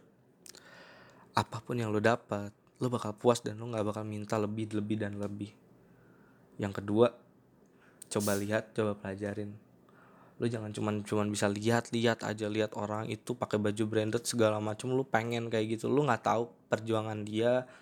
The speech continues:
apa yang udah dia lewatin sampai dia bisa dapetin tuh barang. Dan lo tuh jangan cuman ngelihat orang dari covernya aja, lo harus lihat backgroundnya dia juga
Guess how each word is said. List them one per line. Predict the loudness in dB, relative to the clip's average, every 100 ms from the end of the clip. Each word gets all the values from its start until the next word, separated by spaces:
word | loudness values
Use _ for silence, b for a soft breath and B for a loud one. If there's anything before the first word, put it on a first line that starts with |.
| B
apa | -6 -6 -2 -2
yang | -2
udah | -2 0
dia | 0 0
lewatin | -2 -2 -2 -2 -2 -2 -2
sampai | -4 -6 -2 -2
dia |
bisa | -2 -2 0
dapetin | 0 0 -4 -4
tuh | -2
barang. | 0 2 2 2 0 -6 -16 B B B B B B B B -20 -20 -20 _ -20 -20 -20 -20 -20 -4
Dan | 0 0 2
lo | -2
tuh | 0 -2 -4 -14 -8 2
jangan | 2 2
cuman | -4 -6 -4
ngelihat | -4 -6 -8 -20 _ _ _ -20 -6
orang | -2 0 0 0
dari | 0 0 0
covernya | 0 -2 -4 -4 -6
aja, | -2 -2
lo | 0
harus | -2 -2 -2
lihat | 0 0 -2 -18 -8
backgroundnya | 0 2 4 2 2 0 -2
dia | -2
juga | 0 -2 2 2 4 2